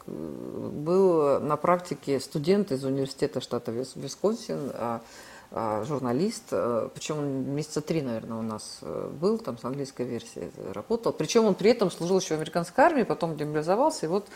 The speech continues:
такой уже был, там, за тридцать было, там, классный парень. И он говорит: "Как я рад оказаться в России". Он приехал, не бей, не имей по-русски, говорит: "А че у вас нигде, э,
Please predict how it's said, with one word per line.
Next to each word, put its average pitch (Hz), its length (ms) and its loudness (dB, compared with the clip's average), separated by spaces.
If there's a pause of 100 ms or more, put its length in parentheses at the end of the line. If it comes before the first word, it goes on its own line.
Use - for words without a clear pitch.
(120)
такой 160 300 6
уже 139 140 0
был, 131 160 -2
там, 135 280 -4
за 151 120 0
тридцать 139 360 0
было, 254 280 0
там, 127 180 -4 (300)
классный 180 340 4 (140)
парень. 247 300 4 (440)
И - 80 0
он 214 160 6
говорит: 190 380 6 (280)
"Как 277 380 2
я 208 180 4
рад 196 300 4
оказаться 160 600 0
в 151 100 -8
России". 196 800 2 (280)
Он 214 160 6
приехал, 262 340 6
не 214 120 6
бей, 214 140 4
не 220 80 4
имей 226 160 4
по-русски, 233 420 2
говорит: 175 200 -2
"А 175 40 2
че 226 140 -2
у - 20 2
вас 220 140 0
нигде, 170 380 0 (260)
э, 147 500 -4